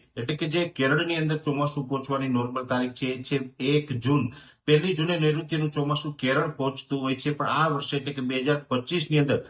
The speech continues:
સમય કરતા આઠ દિવસ વહેલું, એટલે ચોવીસ મે બે હજાર પચીસ ના રોજ નૈઋત્યનું ચોમાસું છે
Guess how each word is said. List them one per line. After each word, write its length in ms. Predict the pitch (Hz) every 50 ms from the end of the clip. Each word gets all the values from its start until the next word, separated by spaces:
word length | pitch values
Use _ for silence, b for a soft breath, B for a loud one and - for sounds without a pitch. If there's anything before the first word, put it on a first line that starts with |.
| B B
સમય 440 | - - - 151 143 156 180 185 185
કરતા 500 | - - 160 151 147 - 170 160 151 147 -
આઠ 380 | - 143 147 156 151 151 - 135
દિવસ 460 | 123 127 131 131 135 143 143 143 143
વહેલું, 500 | 123 143 156 160 147 147 139 120 - b b b b b -
એટલે 220 | 117 131 160 175
ચોવીસ 600 | 160 - - 143 143 147 156 185 190 190 - - 147
મે 180 | 139 143 147
બે 220 | 147 147 143 139 139
હજાર 220 | 127 147 143 143
પચીસ 460 | - - 131 127 - - 143 135 - -
ના 80 | 131 131
રોજ 180 | 127 131 143 135 123
નૈઋત્યનું 560 | 110 113 117 127 127 - 135 123 123 123 123
ચોમાસું 460 | - 120 117 123 123 120 - 131 123
છે 280 | - - 185 190 185